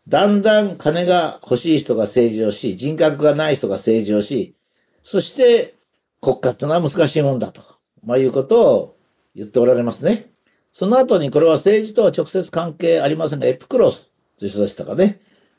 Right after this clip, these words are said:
えー、快楽主義って訳されてますけど、これ快楽主義じゃなくて、今の言葉で言えば満足主義ですね。同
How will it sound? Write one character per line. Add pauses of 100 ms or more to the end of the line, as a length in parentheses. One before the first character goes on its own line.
え
ー、
快
楽
主
義
っ
て
訳
さ
れ
て
ま
す
け
ど、
こ
れ
快
楽
主
義
じ
ゃ
な
く
て、
今
の
言
葉
で
言
え
ば
満
足
主
義
で
す
ね。 (500)
同